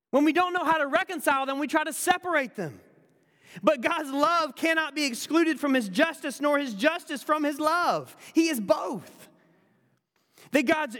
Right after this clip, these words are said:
judgment is the righteous fulfillment of his justice because he loves. You guys tracking with me?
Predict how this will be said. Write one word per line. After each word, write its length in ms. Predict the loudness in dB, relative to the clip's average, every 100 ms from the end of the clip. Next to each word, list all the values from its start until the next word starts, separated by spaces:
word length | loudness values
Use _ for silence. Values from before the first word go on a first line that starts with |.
| -8
judgment 720 | 2 2 2 -2 -2 0 0
is 160 | -4 0
the 120 | 0
righteous 540 | 2 2 0 -4 -8
fulfillment 800 | -2 -2 -2 2 2 2 -2 -4
of 140 | -4 -2
his 180 | -2
justice 560 | -2 0 0 0 -10 -10 -14 -18
because 1040 | 0 0 0 -2 0 0 -4 -6 -8 -8 -10 _ _ _ _ _
he 160 | 2
loves. 440 | 4 2 0 -6 -6
You 80 | -2
guys 180 | -2
tracking 300 | 0 -4 -2
with 140 | -4 -2
me? 240 | -4 -6